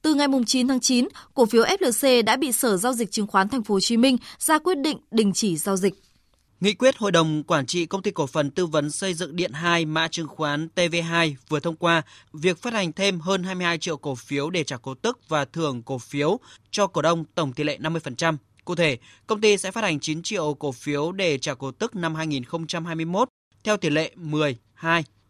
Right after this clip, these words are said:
Speaker 2: tức là mỗi cổ đông sở hữu mười cổ phiếu sẽ nhận thêm hai cổ phiếu. Nguồn vốn phát hành từ lợi nhuận sau thuế chưa phân phối trên báo cáo tài chính kiểm toán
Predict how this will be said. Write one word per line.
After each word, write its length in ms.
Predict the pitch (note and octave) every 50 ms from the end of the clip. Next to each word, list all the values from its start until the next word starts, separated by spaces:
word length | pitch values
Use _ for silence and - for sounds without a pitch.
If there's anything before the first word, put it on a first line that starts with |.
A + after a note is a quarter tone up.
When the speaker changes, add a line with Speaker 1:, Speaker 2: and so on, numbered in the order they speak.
| _ _
Speaker 2:
tức 120 | - B3+
là 140 | C4 A3+ F3+
mỗi 260 | D#3+ E3 G3 A3+ B3+
cổ 140 | B3 - F3
đông 220 | D#3 F3+ G3 G3 F3
sở 180 | - - D3
hữu 160 | C#3+ D#3 F#3
mười 200 | G#3 G#3 G3 E3+
cổ 220 | C#3+ - D3+ C#3+ B2+
phiếu 380 | A#2 - C#3+ C#3+ C#3+ D3+ D#3+
sẽ 220 | E3 - F#3+ F3 F#3
nhận 260 | F#3 F#3 D#3+ C3+ C#3+ -
thêm 220 | F3 F3+ E3+ E3+
hai 220 | E3+ F3 E3+ E3 D#3
cổ 180 | - D#3 C3
phiếu. 420 | A#2+ - - - C#3 C#3 D#3 F#3+ B3+ _ - - _ _ _
Nguồn 200 | F3+ F#3 F#3 F3+
vốn 260 | D#3+ E3 E3 E3+ F#3
phát 160 | G3 - A#3+
hành 200 | A#3+ G3+ E3+ D#3
từ 320 | D3 _ - E3+ D#3+ D#3+ D#3
lợi 200 | D#3 E3 D#3+ D3+
nhuận 260 | D#3+ D#3+ D#3+ D#3 D3
sau 240 | C#3 - F#3 F3+ F3 _
thuế 280 | - D#3 C#3+ C#3+ D#3 D#3
chưa 220 | - - F#3 F3+
phân 220 | F3 - F#3 E3+ D#3+
phối 380 | - - D#3 C#3+ C#3 C#3+ D#3 D#3
trên 400 | - - F3+ E3+ E3 E3 E3 D#3+
báo 140 | D#3 D3 C#3+
cáo 160 | - - C#3+
tài 140 | - F3+ D#3+
chính 200 | B2+ - C#3+ D3+
kiểm 180 | - F#3+ D3 A#2+
toán 400 | _ - C#3 C3+ C3 D3 F#3+